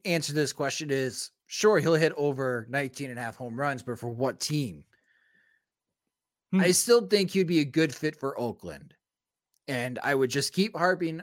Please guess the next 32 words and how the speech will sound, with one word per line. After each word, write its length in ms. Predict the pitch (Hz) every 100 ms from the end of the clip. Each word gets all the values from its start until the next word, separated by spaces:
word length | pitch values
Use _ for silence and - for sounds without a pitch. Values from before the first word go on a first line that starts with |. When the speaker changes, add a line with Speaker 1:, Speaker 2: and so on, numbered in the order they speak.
| -
Speaker 1:
on 200 | 147 147
this 220 | 147 131
for 200 | 151 147
Oakland. 400 | 131 - 135 123
You 80 | 123
traded 460 | - 165 175 175
Matt 220 | 160 147 143
Olson 400 | 139 131 143 127
away. 540 | 113 104 92 87 82 _ _ _ _ _ _ _ -
Gavin 380 | 147 170 180 170
Sheets 760 | - 160 135 127 - - - _ -
has 240 | 143 131
a 60 | 117
lot 560 | 117 117 123 120 131 -
of 320 | 135 120 110 -
player 320 | 135 135 135
control 480 | 131 131 - 131 107
still. 580 | - - 92 82 73 - _ _ _ _ _ _ _ _ -
I 280 | 147 175 170
understand 840 | 160 160 156 - - 139 143 143 143
that 180 | 131 113
you 200 | 147 143
are 200 | 135 -
asking 480 | 120 123 - 147
for 220 | 127 139 123
everyone's 680 | 127 127 131 127 123 -
two 180 | - 143
thousand 420 | 123 117 107 107
twenty-one 600 | - 131 135 139 131 131
first 380 | - 131 123 -
round 300 | 135 139 135
pick, 320 | 156 151 143